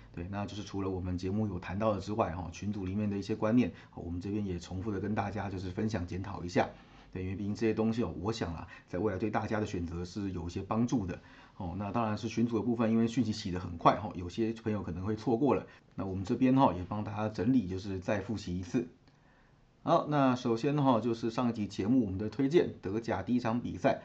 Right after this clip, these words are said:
哦，拜仁四比零血洗科隆。哦，这个就毫无悬念了。哦，只要拜仁输球的下一场比赛，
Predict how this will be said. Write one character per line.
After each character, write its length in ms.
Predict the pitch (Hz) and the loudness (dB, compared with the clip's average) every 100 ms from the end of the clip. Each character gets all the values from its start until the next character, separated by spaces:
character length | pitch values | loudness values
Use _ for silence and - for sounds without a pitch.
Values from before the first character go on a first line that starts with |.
| - | -12
哦， 80 | 87 - | -8 0
拜 160 | 113 | 0
仁 240 | 92 87 104 | 2 -2 -4
四 320 | - 151 123 | -4 2 2
比 220 | 113 95 | 2 -2
零 180 | 92 107 | 0 0
血 280 | - 98 113 | 0 2 2
洗 200 | - 85 | 0 -8
科 300 | - 117 120 | -2 2 2
隆。 240 | 90 90 - - - | 2 -2 -6 -20 -14
哦， 140 | - 90 | -10 -6
这 80 | 107 | -4
个 300 | 101 95 92 | -4 -2 -2
就 100 | 101 | -2
毫 120 | 95 | -2
无 140 | 101 | -2
悬 200 | 104 101 | 0 2
念 120 | 120 107 | 2 2
了。 160 | 87 - - - | 0 -8 -20 -16
哦， 80 | 90 | -8
只 80 | 92 | -6
要 80 | |
拜 160 | 98 110 | -2 -2
仁 160 | 95 90 | -2 -4
输 180 | 113 | -4
球 100 | 113 | -2
的 80 | 95 | -4
下 240 | 92 107 101 | -2 -2 -2
一 60 | |
场 180 | 95 98 | -4 -6
比 160 | 87 82 | -6 -4
赛， 240 | - - | -2 -2